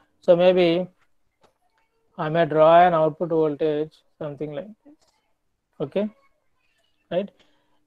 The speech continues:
Just to have a difference between what is the earlier waveform that we have drawn and, uh, this time.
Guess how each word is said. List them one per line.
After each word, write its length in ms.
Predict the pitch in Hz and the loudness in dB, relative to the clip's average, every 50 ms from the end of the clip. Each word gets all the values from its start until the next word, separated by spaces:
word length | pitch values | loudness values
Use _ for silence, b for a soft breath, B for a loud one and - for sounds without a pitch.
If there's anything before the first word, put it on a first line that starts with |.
| _ | _
Just 220 | - 202 196 - - | -2 -2 -2 2 0
to 80 | 208 | 2
have 240 | 165 185 180 190 202 | 4 4 4 6 4
a 60 | 214 | 4
difference 380 | 190 185 175 - 202 214 208 190 | 4 2 0 2 0 0 0 0
between 520 | 196 190 170 190 190 202 208 208 226 226 _ _ _ _ _ _ _ _ _ _ _ _ _ _ _ _ | -2 -2 -2 0 0 0 0 0 -2 -8 _ _ _ _ _ _ _ _ _ _ _ _ _ _ _ _
what 180 | 170 165 160 | -2 0 2
is 140 | 190 196 185 | 2 0 2
the 160 | 180 190 170 | 4 4 4
earlier 420 | 160 165 160 185 190 196 202 208 196 | 4 4 4 2 4 6 6 6 4
waveform 480 | 185 185 185 180 180 - 196 190 185 | 4 4 2 2 4 4 4 4 4
that 180 | 180 180 175 170 | 4 0 0 4
we 80 | 170 170 | 4 4
have 180 | 170 170 160 | 4 4 2
drawn 380 | 156 165 170 185 208 226 226 - _ _ _ _ _ _ _ _ _ | 0 0 0 0 0 0 -2 -6 _ _ _ _ _ _ _ _ _
and, 260 | 170 160 156 151 147 151 | -4 -4 -4 -2 0 2
uh, 420 | 151 151 151 147 147 143 139 143 214 269 320 330 311 247 | 2 4 4 2 2 2 0 -2 -6 -12 -20 -20 -20 -16
this 280 | 190 151 160 151 - | -6 -4 -4 -4 -4
time. 380 | _ - 156 131 127 120 123 | _ -4 -4 -4 -4 -6 -16